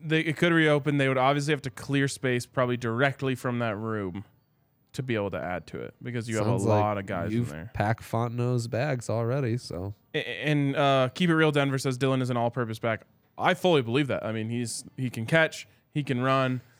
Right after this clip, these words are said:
Speaker 1: Um,
Speaker 2: It's just small guys.
Speaker 1: Yeah, it, it, uh, like I said, I, I, at a, there was a time where I picked him to lead the team in rushing, and I think there's an absolute chance that when he gets his, when he is able to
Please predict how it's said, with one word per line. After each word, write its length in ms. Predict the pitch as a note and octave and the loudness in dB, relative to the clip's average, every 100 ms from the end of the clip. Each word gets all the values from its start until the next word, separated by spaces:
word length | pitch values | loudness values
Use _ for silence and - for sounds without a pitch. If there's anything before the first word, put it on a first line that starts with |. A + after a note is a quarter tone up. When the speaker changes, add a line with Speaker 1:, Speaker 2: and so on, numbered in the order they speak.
| _ _ - | _ _ -2
Speaker 1:
Um, 560 | A#2 G#2 F#2+ F#2 G2 - _ _ _ | 0 2 0 -4 -10 -16 _ _ _
Speaker 2:
It's 120 | B2 - | -12 -4
just 200 | C#3 - | -4 -4
small 220 | F2+ F2 | -6 -6
guys. 300 | C#2 E2 - _ _ _ - | -8 -12 -14 _ _ _ -2
Speaker 1:
Yeah, 240 | D4+ C#3 G#2+ | 0 2 0
it, 160 | A2 | -4
it, 260 | G#2+ - - - _ _ _ F2 | -8 -10 -14 -18 _ _ _ -16
uh, 140 | F#2 - | -14 -6
like 240 | E3 E3 | -2 2
I 80 | D3+ | 2
said, 220 | C#3 C#3 | 2 0
I, 180 | G2 B2+ - | 2 0 0
I, 80 | C3 | -2
at 220 | A#2 D3 D3 | 0 2 2
a, 80 | C#3+ | 2
there 160 | D3+ | 2
was 100 | D#3 | 2
a 60 | C#3 | 0
time 380 | - E3+ D3+ C3 | 0 2 2 2
where 140 | B2 | 2
I 280 | B2 C3 B2 | 4 2 0
picked 340 | - C#3+ C#3+ | -4 -6 -2
him 220 | D3 B2+ | -2 -2
to 80 | A#2+ | -2
lead 180 | A#2+ A#2+ | -2 -4
the 80 | A#2+ | -4
team 180 | B2+ A#2 | -4 -2
in 100 | A2 | -2
rushing, 320 | A2+ A#2 G#2+ | -2 -2 -4
and 80 | G#2 | -2
I 40 | |
think 180 | B2+ B2+ | -2 -2
there's 180 | A#2+ A2+ | -2 -2
an 60 | G#2+ | -2
absolute 440 | A#2+ - C3+ - | -2 -2 -4 -4
chance 520 | - A2 A2+ C#3 - - - _ _ _ | -6 -4 -2 -4 -6 -12 -20 _ _ _
that 340 | C#3+ A#2+ G#2 _ | 0 2 0 _
when 220 | B2 B2 | -6 -4
he 240 | A#2+ C#3 C3 | -4 -4 -2
gets 300 | C3+ B2 - | -2 -4 -2
his, 640 | C3+ A#2+ A2+ G#2 - - - _ _ _ _ _ _ _ _ - | 0 0 0 -4 -8 -10 -14 _ _ _ _ _ _ _ _ -4
when 200 | D3 D3 | 0 2
he 340 | D3 F3 F3 F3 | 2 2 4 4
is 160 | D3 | 4
able 300 | D3 C#3+ C#3 | 2 2 0
to 680 | C3+ C#3+ C3 B2+ A#2+ A#2 | 0 0 2 2 2 0